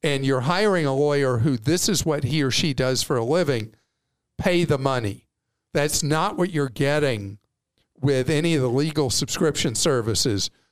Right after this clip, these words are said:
with the lawyer who you're gonna hire. They cannot afford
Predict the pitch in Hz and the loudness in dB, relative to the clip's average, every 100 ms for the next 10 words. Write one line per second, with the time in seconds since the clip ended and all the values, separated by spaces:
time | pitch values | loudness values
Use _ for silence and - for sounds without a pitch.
0 | _ _ _ 131 175 160 160 127 151 160 | _ _ _ 0 0 0 0 2 2 2
1 | 151 139 139 135 131 120 127 113 170 135 | 2 2 2 2 0 0 -2 -2 0 0
2 | 127 107 - _ _ - 165 202 - - | 2 0 -4 _ _ -2 -2 -2 -4 -2
3 | 202 170 147 156 - 117 - 214 233 180 | 0 2 0 -2 -4 -4 0 2 2 2
4 | 92 | -2